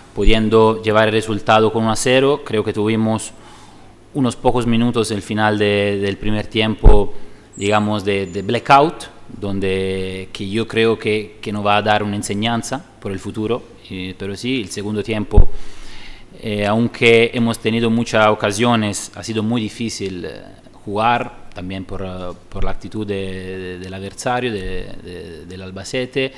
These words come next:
No ha sido fácil, pero yo creo que el equipo ha dado mucho, mucho esfuerzo, ha tenido durante lo, lo más de noventa minutos.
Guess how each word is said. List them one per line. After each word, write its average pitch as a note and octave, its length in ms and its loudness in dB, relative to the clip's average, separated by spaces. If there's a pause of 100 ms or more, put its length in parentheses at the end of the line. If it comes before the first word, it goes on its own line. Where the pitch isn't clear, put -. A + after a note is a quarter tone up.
(320)
No - 80 -10
ha F#2 60 -8
sido G#2 200 -6
fácil, - 360 2
pero F#2+ 120 0
yo G2+ 120 -2
creo G#2 160 -4
que G2 80 -6
el F#2+ 60 -4
equipo A2 380 -2 (420)
ha F#2+ 120 -4
dado G2+ 220 0
mucho, A#2+ 600 -2
mucho G2+ 240 -8
esfuerzo, A2 500 -6
ha - 20 -8
tenido G#2 240 -4
durante G2 340 -4
lo, F#2 460 -6
lo F2+ 400 -6
más G2 260 -2
de G2 80 -6
noventa G2 340 -6
minutos. B2+ 520 -2